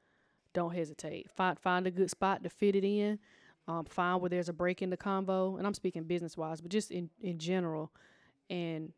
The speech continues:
just don't hesitate, because every time you hesitate, it's gonna breed a sense of not advocating for yourself and not speaking up and, and holding it off. And that's time that, that you could have,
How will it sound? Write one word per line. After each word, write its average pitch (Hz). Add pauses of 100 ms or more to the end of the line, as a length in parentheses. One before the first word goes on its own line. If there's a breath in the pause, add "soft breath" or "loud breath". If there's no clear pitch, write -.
(100)
just 180
don't 185
hesitate, 165
because 170
every 185
time 180
you 175
hesitate, 170 (480 loud breath)
it's 185
gonna 175 (400)
breed 185
a 160
sense -
of 175 (120)
not 226
advocating 165
for 165
yourself 165
and 170
not 185
speaking 175
up 165
and, 165
and 165
holding 180
it 160
off. 156 (180)
And 170
that's 170
time 170
that, 160 (1080 soft breath)
that 170
you 190
could 175
have, 165